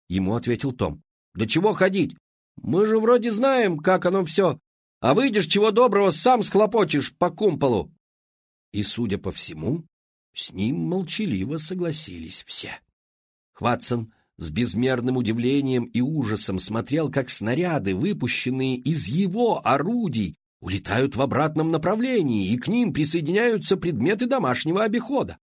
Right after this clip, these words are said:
Куда они все летят и почему?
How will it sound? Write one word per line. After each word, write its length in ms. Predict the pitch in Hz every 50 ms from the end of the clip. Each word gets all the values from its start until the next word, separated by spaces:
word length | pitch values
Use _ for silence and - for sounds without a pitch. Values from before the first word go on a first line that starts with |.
| _ _ _ _ _ _ _ _ -
Куда 500 | - 107 107 - 110 127 160 170 175 180
они 200 | 190 208 214 196
все 340 | - - - - 214 233 233
летят 640 | 240 254 247 - - 254 - 60 - - - -
и 100 | 185 226
почему? 1000 | - 214 226 - 190 - - - - 240 285 320 339 349 349 330 277 165 - -